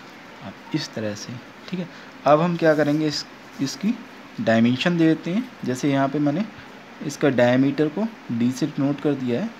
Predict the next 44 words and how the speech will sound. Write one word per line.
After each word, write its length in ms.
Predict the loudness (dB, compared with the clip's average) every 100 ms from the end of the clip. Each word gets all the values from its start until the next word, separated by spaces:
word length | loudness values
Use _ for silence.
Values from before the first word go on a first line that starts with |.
| -14 -4
ये 100 | -2
जो 140 | -2 -2
ऊपर 200 | 0 2
मैंने 220 | 4 2
दे 140 | 2 0
रखा 240 | 0 0
है, 60 | 2
let 220 | 2 4
diameter 380 | 2 2 0 0
D 140 | 2
is 120 | 0
equal 180 | 0 0
to 100 | 0 0
twenty 380 | 0 2 2
M 100 | 0
M, 60 | -2 -4 -12 -14 -2
तो 60 | 0
इसका 260 | 2 2
जो 100 | 4
डायमीटर 380 | 6 4 4 4
है 100 | 4
ट्वेंटी 360 | 4 0 4 4
एम 100 | 4
एम 140 | 2
है, 80 | -2 -4 -18 -20 -16 -6
ठीक 180 | -2 -2
है। 60 | -4 -10 -20 -18 -18 -18 -16 -14
तो 80 | -6
और 260 | -2 -2 0 -4
इसके 260 | 0 2
rivet 320 | 6 8 6 4
की 100 | 0
जो 120 | 0
height 400 | 0 2 4 6
है 120 | 4 -2 -10 -20 -18 -2
वो 140 | 0 2
कितनी 360 | 0 0 0
होगी, 1000 | -2 -4 -8 -18 -20 -20 -20 -20 -12 -10
इसको 220 | -4 2
भी 80 | 4
मैं 200 | 4 0
शो 260 | -2 -2 -2
कर 160 | -2
दूंगा। 320 | -2 -4 -4